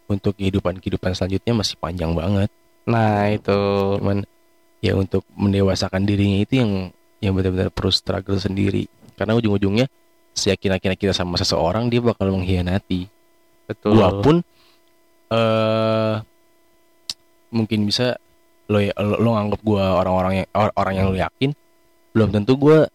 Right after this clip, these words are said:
Speaker 1: nggak bakal bisa mengkhianati lu. Bisa
Speaker 2: Iya,
Speaker 1: aja.
Speaker 2: bisa aja.
Speaker 1: Iya, harus siap banget.
Speaker 2: Hmm.
Speaker 1: Sebaliknya gua ke lu gitu kan, atau gua ke teman-teman gua yang gua kira, ini orang kayaknya ke gua klop banget deh, gitu kan.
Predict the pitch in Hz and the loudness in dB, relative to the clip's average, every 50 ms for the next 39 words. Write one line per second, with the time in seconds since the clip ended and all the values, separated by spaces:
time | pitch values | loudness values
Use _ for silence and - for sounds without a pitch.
0 | _ _ _ _ _ _ _ _ _ - 110 113 110 110 107 104 107 104 101 - | _ _ _ _ _ _ _ _ _ -4 -2 -2 0 0 -2 -2 -2 -2 -2 -2
1 | - 104 104 101 101 98 98 95 98 98 - - 113 120 117 107 101 107 113 - | -4 -2 -2 -2 -2 -2 -2 -2 -2 -4 -2 -2 0 0 0 0 -2 -6 -12 -18
2 | _ _ _ _ _ _ - - 101 - 131 127 113 107 101 101 98 107 98 92 | _ _ _ _ _ _ -4 -4 -2 0 2 2 2 2 2 2 2 0 0 0
3 | 95 - 127 127 123 139 127 127 147 160 151 135 120 113 113 117 117 98 90 92 | -2 0 0 2 4 6 8 8 8 6 6 6 6 6 6 4 4 2 0 -2
4 | 87 95 95 101 101 - - 104 95 - - 101 101 113 117 104 101 - _ _ | -2 -2 0 0 0 2 2 0 0 0 0 -2 0 0 0 0 -2 -2 _ _
5 | _ _ _ - 117 113 113 107 107 101 98 98 - - 127 127 120 110 - - | _ _ _ -2 0 0 2 0 0 0 -2 -2 -2 -2 0 2 0 0 0 0
6 | - - - 123 123 113 110 104 101 - 101 101 - - - 113 113 113 117 - | -2 0 0 2 2 0 0 -4 -2 -2 -2 -2 -4 -4 -2 -4 -2 0 -2 -2
7 | - - - - 107 95 95 - - 98 95 98 98 98 104 110 120 120 110 104 | -2 -4 -6 -6 -6 -6 -4 -2 -2 -2 0 0 0 0 0 0 2 2 0 0
8 | 98 104 - - 98 95 98 - - _ _ _ _ _ _ _ _ _ _ _ | -2 -4 -6 -4 -4 -4 -4 -4 -8 _ _ _ _ _ _ _ _ _ _ _
9 | _ _ - 113 110 113 120 120 107 95 95 101 117 117 - 104 98 101 113 117 | _ _ -8 -4 -2 0 0 2 2 0 0 -2 -2 -2 -2 -2 0 0 0 0
10 | 120 - _ - 107 101 98 101 110 120 147 147 143 127 _ - 101 98 95 - | -2 -2 _ -6 -6 -4 -2 -2 -2 -2 -4 -8 -14 -14 _ -4 -2 -2 -2 -2
11 | - 101 90 90 101 113 - 110 101 90 - _ _ _ _ _ - 104 101 - | -4 -4 -4 -4 -4 -4 -2 -4 -4 -4 -6 _ _ _ _ _ -8 -6 -4 -4
12 | 98 90 92 87 | -4 -4 -6 -6